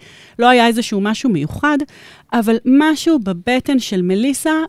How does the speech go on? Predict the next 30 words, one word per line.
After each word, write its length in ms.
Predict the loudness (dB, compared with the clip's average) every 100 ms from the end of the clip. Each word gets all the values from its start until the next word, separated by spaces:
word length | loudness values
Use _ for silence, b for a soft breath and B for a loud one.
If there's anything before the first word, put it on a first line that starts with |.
| -6
הרגיש 380 | -8 -6 -4 -2
לה 60 |
לא 120 | 0
בנוח, 440 | 0 -2 -2 -2 -4
הרגישה 340 | -4 -2 -4 -4
כאילו 280 | -2 0 2
משהו 460 | 0 -2 -2 -2
רע 100 | -2
עומד 260 | 0 -2 -2
לקרות. 440 | -4 -6 -8 -8 -18 B B B
היא 80 | 0
לא 60 | 2
ידעה 260 | 2 2
לשים 340 | -2 -4 -4 -6
את 140 | -6
האצבע, 380 | -6 -6 -4 -2
היא 140 | -2 -4
כולה 260 | -2 0
גם 180 | 2 2
ילדה 240 | 0 -2 -4
בת 180 | -4
שבע, 340 | -4 -2 -2 -4 -8 b b
היא 80 | -8 -2
פונה 240 | 2 2
לאמא 260 | 2 2 0
שלה, 220 | 0 0
ג'ואן, 260 | 0 -2 0
ואומרת 340 | 0 -2 -4 -4
לה, 80 | -4
"אמא, 220 | -2 0